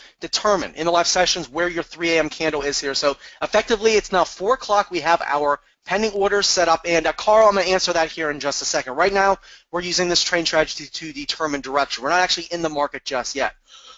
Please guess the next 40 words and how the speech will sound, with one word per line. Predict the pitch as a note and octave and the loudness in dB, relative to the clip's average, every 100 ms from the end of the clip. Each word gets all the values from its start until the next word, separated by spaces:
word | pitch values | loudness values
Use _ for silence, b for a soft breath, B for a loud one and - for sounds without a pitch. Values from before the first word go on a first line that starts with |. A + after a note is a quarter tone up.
| _ - | _ 0
<coughs> | - - | 2 2
Excuse | - - - D3+ | 0 -2 -6 -6
me. | G2+ | -6
So | - D3+ b b | -4 -4 b b
let's | F#3+ - | -2 0
see | B3+ | -2
what | A#3+ | 0
happens | G#3+ G3+ D#3+ | 0 0 -2
here. | - - _ _ _ _ _ _ _ _ _ _ _ _ _ _ _ _ - _ | -10 -10 _ _ _ _ _ _ _ _ _ _ _ _ _ _ _ _ -20 _
Now, | F3+ C#3+ | -2 0
the | D#3 | -2
next | D#3+ A#3 - | 0 0 0
candle, | - C4+ F3 | 0 0 0
within | A#2+ F3 | -4 -6
the | F#3 | -2
next | G3 - - | -2 -2 -6
hour, | F#3 C#4 F3 B2+ - b b - | -4 -4 -2 -4 -6 b b -4
the | D3+ | -2
market | D#3 A3 B3 G#3+ | 2 2 0 2
rallies | A3 G#3+ G3 | 2 2 2
up | F#3+ - | 0 -2
and | E3+ | -6
triggers | - F#3+ F3+ F#3 - | -4 -2 -2 -4 0
our | D#3+ D#3+ D#3+ _ | 0 0 -2 _
entry | D3+ D3 - D3 | -4 -2 -4 -6
buy. | B2+ D#3+ F3 A2+ - b b - | -4 2 2 0 -6 b b -12
So | E3 | -4
what | G#3 | -2
this | B3+ B3+ | 0 0
is | B3 - | -2 -2
telling | F#3 B3+ F#3 | -2 0 0
us | C3+ C#3+ | -2 0
right | B2+ | -2
now, | B2 A#2 C3 | 0 -2 -2
it's | D#3 - | -6 -2
giving | G3+ | 0
us | G#3 | 2
an | F#3+ F3 | 0 0
educated | G3 - G#3 G#3 | -2 -2 -2 -2
opinion | F#3+ - C4 C#4 D#3+ C3+ | -2 -4 -4 0 0 -2